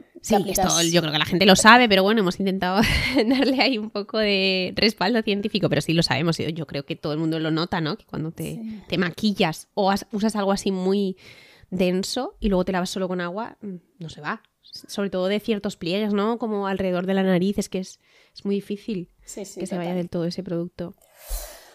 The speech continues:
Speaker 1: Bueno, y si hablamos de enfermedades ya más concretas, como por ejemplo el acné, también hemos encontrado algunas revisiones interesantes. Y a pesar de que otra vez,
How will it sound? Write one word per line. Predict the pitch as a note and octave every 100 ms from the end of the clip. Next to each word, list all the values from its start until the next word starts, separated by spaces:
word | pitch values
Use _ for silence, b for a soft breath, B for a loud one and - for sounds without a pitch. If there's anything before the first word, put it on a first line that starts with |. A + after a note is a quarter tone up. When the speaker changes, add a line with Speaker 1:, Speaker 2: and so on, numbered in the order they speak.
| B
Speaker 1:
Bueno, | D4+ C4 C#4
y | C4 A3+
si | A#3+ A3
hablamos | G3+ G#3+ A3+
de |
enfermedades | A3+ A3+ A3 G#3+ A3
ya | A3+
más | A3 G#3+
concretas, | A3 G#3+ A#3 A3
como | - G3+
por | F#3+ G3
ejemplo | F#3+ G#3+ A3
el | G#3
acné, | G3+ A#3+ B3+ D#4+
también | G#3+ G#3 G#3+
hemos | A3
encontrado | A3+ A3 G#3 G#3+
algunas | A3 G#3
revisiones | G#3 G3+ A3 G#3 G3+ G3 G3 - -
interesantes. | C4 A3+ A3 G3 G3 F3 E3+ A3+ - -
Y | A3+
a | G#3 G#3+
pesar | G#3+ A#3+
de | A3+
que | G#3+
otra | A3+
vez, | A3 A3 -